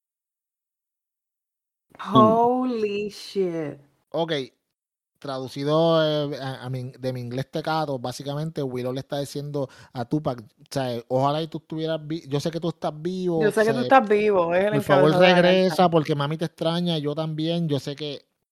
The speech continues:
Speaker 3: tú sabes, para que mami y yo seamos felices, desearía que tú estuvieras aquí, de verdad que desearía que tú estuvieras aquí. Con cariño, Willow.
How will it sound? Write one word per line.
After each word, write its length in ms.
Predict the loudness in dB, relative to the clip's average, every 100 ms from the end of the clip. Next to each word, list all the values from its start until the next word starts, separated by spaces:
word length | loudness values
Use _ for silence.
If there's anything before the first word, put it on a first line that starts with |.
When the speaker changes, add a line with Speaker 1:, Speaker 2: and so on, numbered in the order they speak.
| _ _ _ _ _ -16
Speaker 3:
tú 100 | -10
sabes, 280 | -6 -6
para 220 | -4 -6 -6
que 80 |
mami 200 | -8 -6
y 40 | -4
yo 100 | -4
seamos 300 | -4 -6 -6
felices, 540 | -8 -8 -8 -8 -8 -10 -20 -12
desearía 480 | -6 -4 -2 -2 -2
que 80 | -4
tú 100 | -8
estuvieras 520 | -6 -4 -2 -4 -6
aquí, 260 | -10 -12 -8
de 160 | -2
verdad 340 | 0 0 -2 -4
que 80 | -4
desearía 500 | -6 -6 -8 -6 -8
que 80 |
tú 80 | -10
estuvieras 400 | -12 -10 -8 -10 -12
aquí. 200 | -16 -20 _ _
Con 180 | -10 -8
cariño, 560 | -8 -6 -4 -4 -4 -8
Willow. 360 | -14 -14 -14